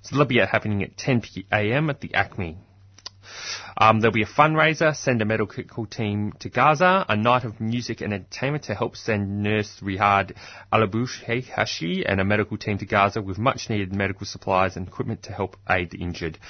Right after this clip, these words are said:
And so they'll be happening at five P M at the Thornbury Theatre, eight five nine Fo-, High Street in, um, Thornbury,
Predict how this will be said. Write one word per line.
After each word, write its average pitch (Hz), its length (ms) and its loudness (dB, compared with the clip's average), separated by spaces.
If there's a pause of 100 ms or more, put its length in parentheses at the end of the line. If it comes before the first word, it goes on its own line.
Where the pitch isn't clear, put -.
(260)
And 95 120 -2
so 131 100 4
they'll 123 120 4
be 113 120 0
happening 104 300 -2
at - 100 -8
five 117 240 4
P 101 160 -2
M 98 160 0
at - 160 -12
the - 60 -16
Thornbury 110 500 2
Theatre, 95 500 2 (120)
eight 110 220 2
five 98 300 0
nine 92 260 0
Fo-, - 300 -6
High 120 180 2
Street 127 320 -6
in, 95 200 -8 (400)
um, 92 180 0
Thornbury, 143 560 0